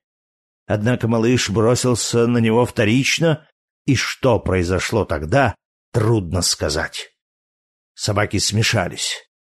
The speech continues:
Мне почудилось, что я увидел, как маленький белый пёс вцепился в нос волка,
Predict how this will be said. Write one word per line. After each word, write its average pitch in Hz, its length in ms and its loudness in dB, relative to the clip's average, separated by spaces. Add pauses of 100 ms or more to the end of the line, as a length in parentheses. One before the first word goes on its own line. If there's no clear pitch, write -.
(100)
Мне 107 160 0
почудилось, 127 580 2
что - 180 -2
я 123 180 2
увидел, 123 400 2
как 90 200 -2
маленький 117 460 0
белый 123 280 2
пёс 143 420 2 (200)
вцепился 131 760 2
в 98 160 -2
нос 131 380 2
волка, 120 520 2